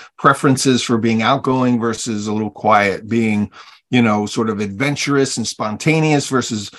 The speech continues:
sort of a little reserved. And I like things, you know, organized." And so, so those are, those are a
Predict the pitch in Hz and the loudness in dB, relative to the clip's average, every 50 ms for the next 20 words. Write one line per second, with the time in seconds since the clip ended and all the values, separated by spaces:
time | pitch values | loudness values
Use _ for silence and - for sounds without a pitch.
0 | - - - - - 143 131 127 117 117 120 127 127 123 117 113 117 110 95 87 | -20 -20 -20 -2 0 4 4 4 4 6 6 6 6 6 4 4 2 0 0 2
1 | 120 123 123 123 120 117 107 107 110 110 113 117 117 117 113 113 110 - 120 117 | 4 6 6 8 6 6 4 2 -2 -2 -2 -2 -4 -4 -4 -8 -8 -6 -4 -2
2 | 110 110 104 98 - - 120 110 104 101 101 107 113 120 117 110 117 110 110 101 | -2 -2 -4 -4 -4 -2 -2 -2 -2 -2 -4 -2 0 2 2 2 2 0 0 -2
3 | 101 101 98 - - 104 95 - - - - - - _ - 170 151 185 226 330 | -2 -4 -6 -8 -8 -10 -10 -10 -12 -14 -18 -20 -8 _ 2 4 6 8 6 6
4 | 320 311 226 151 123 - - _ _ - 180 214 285 240 151 | 6 4 4 4 2 0 -4 _ _ -4 -2 0 0 0 0